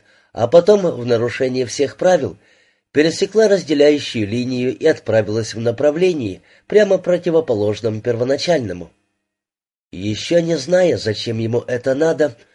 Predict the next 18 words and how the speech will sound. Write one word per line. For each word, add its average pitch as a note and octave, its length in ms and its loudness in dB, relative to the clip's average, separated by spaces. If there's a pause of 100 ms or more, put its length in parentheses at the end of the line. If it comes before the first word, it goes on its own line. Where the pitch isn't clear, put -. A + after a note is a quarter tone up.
(240)
Натаниэль D#3 580 2
повторил C#3+ 500 0
её C3+ 240 2
манёвр, D#3 540 0 (500)
и F#3 100 4
вскоре A3+ 540 4
обе F3 260 4
машины C#3+ 640 0
возвращались C3 720 -2
в - 80 -20
Пардес-Шауль. A2 840 -2 (1200)
Свернув G#2+ 520 0
на E3+ 80 -2
небольшую D#3+ 800 0
и B2+ 240 -6
редкий C3 400 0
случай C3+ 460 -4
зелёную A#2 520 -2